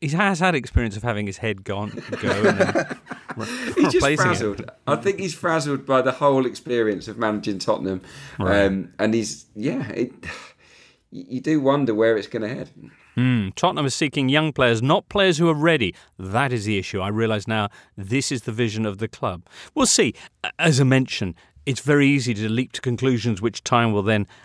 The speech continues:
Speaker 1: utterly, uh, disprove. Uh, but, uh, right now it doesn't look too good for Spurs and their attempts not to lose a fourth straight Premier League game for the first time since two thousand and four. When that happened back then, it was Jacques Santini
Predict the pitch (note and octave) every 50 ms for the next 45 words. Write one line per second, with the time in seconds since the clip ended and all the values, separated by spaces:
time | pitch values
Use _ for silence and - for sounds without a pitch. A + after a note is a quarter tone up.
0 | _ _ _ - A#2 B2+ B2+ - A#2+ G2+ F#2 F2+ F2 - _ _ _ _ G#2+ G2
1 | F#2+ F#2 F2+ F#2+ - A2 G2+ - - - - - F2+ E2+ E2+ F2+ - - - -
2 | - _ - A#2+ A#2 G#2 A#2 B2 A#2+ - - C#3+ - F#2 B2 C3 C3 D3 C3 A#2+
3 | C3+ B2 A#2 B2+ C3+ B2 B2 B2+ B2+ B2 - - C3 A2+ G#2+ B2+ A#2 - - -
4 | C#3+ C3+ A#2+ A2+ - - - - G#2+ G2+ G2 F#2+ - - - _ _ _ _ _
5 | _ _ _ - A#2 A#2 A#2+ A2+ A2 A2 G#2+ - - A2+ G#2+ - - B2 A#2+ C#3+
6 | C#3+ - - - C3+ A#2 A#2 A#2 A2+ G#2 - - - G2+ G2+ F#2+ F#2 - - -
7 | C#3+ B2+ A2+ A#2 - - - - - C3 B2 A2+ - - - G2+ F#2+ G2 F#2 F#2+
8 | F2+ G#2 G2 F#2+ F2+ - F#2 F2 G#2 G#2 G2 - - G2+ F#2 - A2 G2 - -
9 | A#2 G2+ G#2+ G2+ F#2+ G#2 G2+ - - A2 G#2 - - - - _ - A#2+ B2+ C3
10 | A#2 C3+ D3 C3+ - - A#2+ G#2 F#2+ G#2+ A#2 A2 - G#2 A2+ C3 C#3+ B2+ F#2+ F2+
11 | G2 A2+ - A#2 G#2 G#2 A2+ C#3+ - - - - B2 A#2+ A2+ - - E3 F#3+ G#3
12 | D#3 G#2+ F2 E2+ A2 C3+